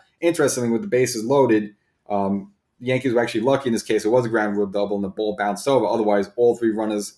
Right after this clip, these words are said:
on the bags would have scored. But in this case, only two runners would score at that point. So the score was, at that point was, uh, twelve to eight. But still, situation where Milwaukee's rallying, and we've seen Holmes, uh,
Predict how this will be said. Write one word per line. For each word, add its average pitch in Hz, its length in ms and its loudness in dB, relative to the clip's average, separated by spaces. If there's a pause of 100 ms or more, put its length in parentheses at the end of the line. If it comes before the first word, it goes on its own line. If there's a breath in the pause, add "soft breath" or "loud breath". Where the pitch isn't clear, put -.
(120)
on 104 100 -6
the 95 60 -4
bags 107 280 -2
would 95 60 -6
have 90 60 -6
scored. 107 340 0
But 101 60 -4
in 101 80 -6
this 117 120 -4
case, 110 200 0
only 104 200 -6
two 165 220 6
runners 120 240 0
would 95 100 -8
score 101 400 0 (200 soft breath)
at 101 160 -8
that 107 160 -4
point. 104 280 0 (280 soft breath)
So 110 200 0
the 104 100 0
score 117 360 2
was, 110 120 2
at 101 120 -6
that 107 160 -4
point 107 240 -4
was, 98 140 -8 (240)
uh, 92 260 -4
twelve 107 300 0
to - 40 -4
eight. 127 340 4
But 117 100 -8
still, 117 440 2 (120)
situation 120 560 0
where 104 300 0
Milwaukee's 110 460 0
rallying, 110 460 0
and 98 140 -2
we've 101 120 -2
seen 113 280 -2
Holmes, 107 500 -4 (220 soft breath)
uh, 92 200 -4